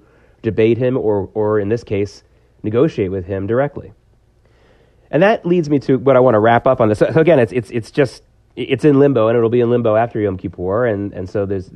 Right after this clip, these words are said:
you know, we, we can continue to go back and forth on what might happen, but I'd rather spend just another moment on this and talk about what this really teaches us about the way people vote. You,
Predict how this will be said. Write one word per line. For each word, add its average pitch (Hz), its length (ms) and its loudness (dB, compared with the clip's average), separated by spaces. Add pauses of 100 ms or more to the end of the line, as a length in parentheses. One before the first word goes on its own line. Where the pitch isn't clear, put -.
(120)
you 117 100 -10
know, 87 160 -8 (120)
we, 110 140 -8
we 110 160 -8
can 104 120 -8
continue 113 320 -6
to 104 60 -6
go 101 100 -2
back 101 200 -2
and 98 80 -8
forth 110 220 -4
on 92 100 -4
what 92 140 -6
might 104 180 -6
happen, 98 380 -6
but 90 260 -6 (640)
I'd 120 120 0
rather 143 260 4
spend 127 260 0
just 113 140 -8
another 104 240 -2
moment 113 300 2
on 92 120 -2
this 95 300 -4 (720)
and 127 140 -4
talk 202 160 2
about 214 160 4
what 143 120 2
this 143 140 -2
really 160 320 2
teaches 143 540 -8
us 92 420 -6
about 107 640 -4 (300)
the 107 100 2
way 135 340 2
people 127 420 -4
vote. 98 400 -4
You, 127 180 -10